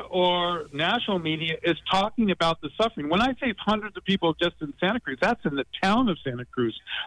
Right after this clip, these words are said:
There's hundreds of others in Santa Cruz County. There's, like, literally, there's thousands of people within, like, a, you know, five-mile drive of, of the headquarters of, of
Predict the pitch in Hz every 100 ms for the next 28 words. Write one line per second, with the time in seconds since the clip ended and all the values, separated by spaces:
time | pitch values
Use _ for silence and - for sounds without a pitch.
0 | - 254 - 226 233 202 165 160 233 302
1 | 190 180 165 - 170 160 - 143 - 143
2 | 160 240 240 - - - 175 175 180 175
3 | - 180 208 196 170 - _ 165 170 -
4 | 220 269 339 269 240 190 - 175 180 185
5 | - - - - - - _ - 185 196
6 | 202 226 220 208 196 190 190 185 165 -
7 | - _ _ - 208 180 - 214 220 208
8 | 202 202 196 - - 180 214 262 180 170
9 | _ 170 170 160 147 _ - 175 170 170
10 | 160 226 - 170 160 160 170 165 175 165
11 | 165 175